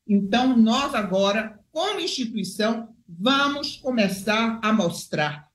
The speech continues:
O que estiver errado, nós vamos corrigir a partir de agora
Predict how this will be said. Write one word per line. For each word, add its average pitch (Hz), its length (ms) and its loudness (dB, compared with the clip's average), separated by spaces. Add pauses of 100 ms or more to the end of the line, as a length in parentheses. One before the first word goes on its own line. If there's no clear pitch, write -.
O 285 140 -4
que 311 100 -4
estiver 196 460 2
errado, 214 720 -2 (100)
nós 233 280 -2
vamos 254 380 -2
corrigir 208 580 0
a 190 80 -8
partir 180 380 -10
de 175 60 -4
agora 190 640 2